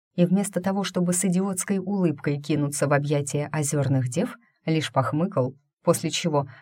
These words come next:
вытянул из воды то самое бревно, с которого навернулся в прошлый раз,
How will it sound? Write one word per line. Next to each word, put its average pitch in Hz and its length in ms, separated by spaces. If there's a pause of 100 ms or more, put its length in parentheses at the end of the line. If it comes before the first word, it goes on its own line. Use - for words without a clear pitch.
вытянул 151 480
из 147 100
воды 156 480
то 185 140
самое 147 480
бревно, 156 460 (300)
с - 100
которого 156 380
навернулся 151 600
в - 100
прошлый 170 400
раз, 143 300